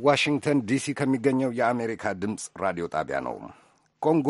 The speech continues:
ዲሞክራሲያዊት ሪፐብሊክ ውስጥ የሚገኙ በመቶዎች ሺዎች የሚቆጠሩ ተፈናቃዮች የሚኖሩበት ሁኔታ እጅግ ዘግናኝ በሆነ ድህነት የተዋጠና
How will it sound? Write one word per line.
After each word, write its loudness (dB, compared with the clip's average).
ዲሞክራሲያዊት 0
ሪፐብሊክ 0
ውስጥ -10
የሚገኙ 0
በመቶዎች 0
ሺዎች 2
የሚቆጠሩ -2
ተፈናቃዮች -2
የሚኖሩበት -2
ሁኔታ -6
እጅግ -6
ዘግናኝ -2
በሆነ -2
ድህነት 0
የተዋጠና 2